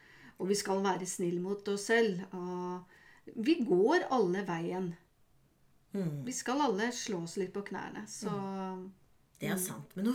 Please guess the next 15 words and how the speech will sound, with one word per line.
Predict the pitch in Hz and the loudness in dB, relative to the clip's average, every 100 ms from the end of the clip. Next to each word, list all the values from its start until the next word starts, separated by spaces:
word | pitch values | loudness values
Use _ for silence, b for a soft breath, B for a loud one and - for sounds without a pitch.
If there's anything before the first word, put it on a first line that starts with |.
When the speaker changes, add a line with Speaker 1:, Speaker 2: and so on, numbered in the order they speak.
| 269 | 0
Speaker 2:
vite | 330 277 - - 175 | -2 -4 -10 -6 -4
det | |
her | 180 220 | -2 0
da, | 381 | 0
så | 370 | 0
er | 175 | -2
det | 156 | 0
jo | 196 | -2
litt | 311 | -2
spennende | - 370 220 208 214 | 0 0 2 0 -2
nettopp | 180 170 - 269 - | -4 -4 -4 -6 -2
da, | 165 | -4
Siv, | 165 214 | 0 2
å | 233 | 2
bruke | 226 269 190 | 2 0 0